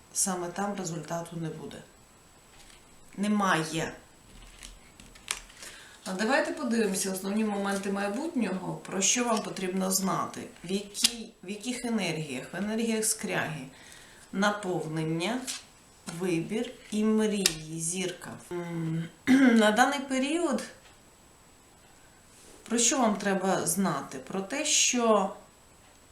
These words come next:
можливості здійснити свої мрії, про те, що ви думаєте і те, чого ви бажаєте, так буде. І буде у вас вибір.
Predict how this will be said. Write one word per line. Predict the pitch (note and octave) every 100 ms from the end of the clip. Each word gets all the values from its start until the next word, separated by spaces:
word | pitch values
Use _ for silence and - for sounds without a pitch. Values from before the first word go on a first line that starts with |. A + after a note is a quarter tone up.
| - - - - -
можливості | G#3 A3+ A#3 C4 D4 B3 A3+ A3
здійснити | G3 A3+ A#3 C4 C4 G#3+
свої | G#3+ G#3+ A3 A3 A#3+ G3+ - F3+
мрії, | G3+ A3+ C#4 D#4 B3 F#3 D3+ - - - - - - -
про | - F#3
те, | A3
що | A3+ - G3+ F#3+ F3+
ви | F#3+
думаєте | F3 A3 A3+ F#3 E3 F3
і | F3
те, | G3+ G3
чого | - F3
ви | E3+
бажаєте, | D#3+ D#3 E3+ A3 C#4 C4+ -
так | D#3 G3 F#3
буде. | F3 G3 B3+ F3 - - - - - - - -
І | D#3+
буде | D#3 D#3 D#3 D#3
у | D#3
вас | D#3+ E3 -
вибір. | G#3+ C4+ - -